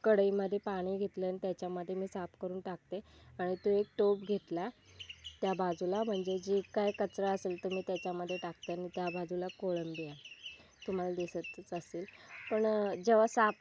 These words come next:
करतो ना आपण, तेव्हा कसं होतं माहिती आहे, आधी जास्त दिसते जेव्हा तिचं कवर असते तेव्हा, आणि त्यानंतर साफ केल्याच्या नंतर बघा केवढीशी दिसते आणि त्याचा कचराच जास्त निघ-, निघतो, टोप भरून कचरा निघतो. तर वरती मी,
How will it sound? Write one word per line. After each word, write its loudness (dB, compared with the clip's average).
करतो -2
ना 2
आपण, -4
तेव्हा 0
कसं 0
होतं -2
माहिती -4
आहे, -2
आधी 0
जास्त 0
दिसते 0
जेव्हा -2
तिचं 0
कवर 6
असते 0
तेव्हा, 0
आणि 0
त्यानंतर 0
साफ 0
केल्याच्या 2
नंतर -2
बघा 0
केवढीशी 0
दिसते -8
आणि 4
त्याचा 2
कचराच 2
जास्त 0
निघ-, -4
निघतो, -2
टोप 4
भरून 0
कचरा -4
निघतो. -6
तर 6
वरती 8
मी, 4